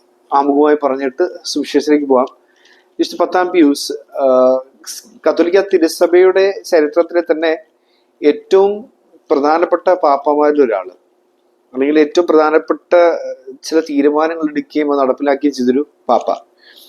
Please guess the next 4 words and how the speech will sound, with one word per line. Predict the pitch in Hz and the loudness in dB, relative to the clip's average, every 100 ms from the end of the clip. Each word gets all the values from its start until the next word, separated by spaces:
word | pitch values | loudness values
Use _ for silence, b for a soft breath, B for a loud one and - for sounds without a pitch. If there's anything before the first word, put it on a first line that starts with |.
| b b _ _ _ _ _ | b b _ _ _ _ _
ഇരുപതാം | 147 135 151 160 | 2 4 4 2
നൂറ്റാണ്ടിന്റെ | 160 156 160 156 156 156 | 0 -6 -4 -2 -4 -2
ആദ്യ | 160 143 143 143 175 185 185 - | -2 0 -2 -2 -2 -2 -2 -2
കാലഘട്ടത്തിൽ | 147 139 139 131 175 | 0 0 -2 -4 -6